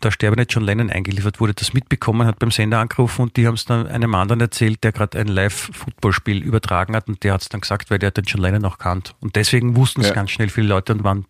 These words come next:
Speaker 1: bestürzt.
Speaker 2: Ja, ja, ja.
Speaker 1: Wie der Zufall so
Speaker 2: Ziemlich.
Speaker 1: spielt, ne?
Speaker 2: Ja, das war, ich mein, es ist so arg, das, das, vierzig Jahre, ich mein, das klingt mal so viel, aber damals,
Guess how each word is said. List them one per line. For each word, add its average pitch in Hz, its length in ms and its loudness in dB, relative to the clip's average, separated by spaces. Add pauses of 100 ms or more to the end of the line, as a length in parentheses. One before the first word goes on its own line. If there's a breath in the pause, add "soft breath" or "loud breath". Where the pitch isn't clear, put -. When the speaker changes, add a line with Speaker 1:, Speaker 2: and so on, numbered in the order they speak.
Speaker 1:
bestürzt. - 560 0 (800)
Speaker 2:
Ja, 104 120 0 (140)
ja, 98 120 -4 (120)
ja. 95 160 -4 (720)
Speaker 1:
Wie 131 100 4
der 143 120 2
Zufall 147 380 4
so 170 120 4
Speaker 2:
Ziemlich. 143 360 4
Speaker 1:
spielt, - 100 -8
ne? 139 180 4 (1800 soft breath)
Speaker 2:
Ja, 117 520 -2
das 127 260 -6
war, 135 220 -2 (2500 loud breath)
ich 98 100 -16
mein, 120 220 -4
es 120 320 -6
ist 117 360 -6
so 87 180 -2
arg, 117 200 -2 (440)
das, 113 240 -12
das, 117 120 -10 (120)
vierzig - 360 -6
Jahre, 98 220 2
ich 127 60 -2
mein, 120 120 -2
das 117 120 -6
klingt 117 280 -4
mal 123 120 0
so 123 120 -8
viel, 110 240 -4
aber 120 100 -4
damals, 95 540 -4